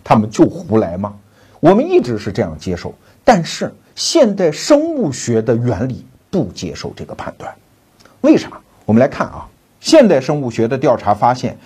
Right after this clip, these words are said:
全世界大概是四千多种哺乳动物，那其中呢，居然有一百二十种它就是天然的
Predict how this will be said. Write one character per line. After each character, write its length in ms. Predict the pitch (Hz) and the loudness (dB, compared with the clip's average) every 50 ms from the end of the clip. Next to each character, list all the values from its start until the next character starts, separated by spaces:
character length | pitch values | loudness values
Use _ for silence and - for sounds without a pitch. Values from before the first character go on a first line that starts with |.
| _ _ | _ _
全 260 | - - - 180 214 262 | -4 2 4 4 4 4
世 180 | 254 294 262 | 0 -2 -4
界 200 | 185 160 170 147 | -2 0 0 2
大 120 | 156 160 156 | 2 0 0
概 140 | 147 156 | 0 -2
是 160 | 151 147 - 156 | -2 -2 -6 -10
四 260 | - - - 320 247 | -10 -4 -2 -2 0
千 200 | - 151 117 110 | 0 0 -2 0
多 120 | 113 107 | 0 -2
种 160 | 98 - 85 85 - | -2 -4 -8 -10 -8
哺 120 | 92 95 | -6 -4
乳 180 | 107 110 90 73 | -4 -4 -4 -4
动 160 | 104 101 90 | -4 -4 -4
物， 200 | 80 76 76 73 - _ _ _ _ | -4 -8 -10 -14 -16 _ _ _ _
那 100 | 254 254 | 4 4
其 240 | 254 - - 233 226 | 4 4 0 0 0
中 180 | 294 302 302 | 0 -2 -2
呢， 100 | 277 233 - - - _ | -4 -6 -8 -10 -16 _
居 240 | - 294 320 330 | 0 4 4 6
然 240 | 339 269 208 196 196 | 6 6 2 2 0
有 200 | 180 131 107 113 | -2 -4 -4 -4
一 160 | 131 165 170 | -2 -2 -2
百 160 | 131 113 92 98 | -2 -2 -2 0
二 200 | 110 131 123 110 | 0 0 0 0
十 140 | - 110 | -2 -6
种 220 | 92 95 82 78 82 | -6 -6 -8 -8 -8
它 140 | - 127 113 | -4 -4 -4
就 160 | 98 117 95 | -2 -4 -6
是 160 | 85 - 82 76 | -6 -8 -12 -14
天 320 | - - - 190 160 156 147 | -14 -2 0 0 2 2 -2
然 220 | 107 76 76 80 | -6 -6 -8 -8
的 160 | 78 92 85 | -6 -6 -8